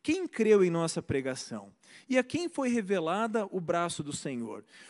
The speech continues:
Porque foi subindo como um renovo diante dele e como raiz de uma terra seca.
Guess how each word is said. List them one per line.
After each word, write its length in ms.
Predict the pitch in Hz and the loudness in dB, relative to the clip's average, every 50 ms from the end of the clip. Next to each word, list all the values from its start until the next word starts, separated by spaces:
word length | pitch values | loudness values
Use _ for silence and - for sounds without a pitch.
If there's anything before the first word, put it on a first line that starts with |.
| - - _ - | -20 -6 _ 0
Porque 240 | 247 214 - 254 | 0 0 0 -4
foi 260 | 214 - - 240 226 226 | -6 0 2 4 4 4
subindo 800 | - - - - - 294 233 175 185 233 285 311 311 262 254 | 2 -2 -4 -2 0 0 0 0 -2 -2 0 0 0 -2 -2
como 260 | - - 233 208 214 | 0 2 2 2 4
um 60 | 220 214 | 2 2
renovo 640 | 190 196 180 165 160 175 214 262 285 285 285 247 | 2 2 0 0 2 2 2 4 2 2 0 -2
diante 420 | 190 156 165 170 165 170 170 - 156 | -2 0 0 0 0 0 0 -2 -4
dele 480 | 123 135 131 135 143 156 170 208 214 - - - - - - | -2 -2 0 0 0 0 0 -2 -4 -6 -12 -20 -20 -12 -6
e 80 | - 202 | -4 -4
como 320 | 196 - - 269 262 262 | -2 0 0 0 2 0
raiz 500 | 233 208 214 208 208 202 226 262 285 277 | 0 0 0 -2 -2 0 0 0 0 0
de 80 | 214 233 | 0 -2
uma 200 | 233 220 208 202 | -2 -2 -2 -2
terra 340 | - - 196 185 180 185 185 | -4 -4 -4 -4 -2 -4 -4
seca. 540 | 180 - - - 123 113 104 - - - | -6 -8 -8 -8 -8 -8 -8 -10 -14 -20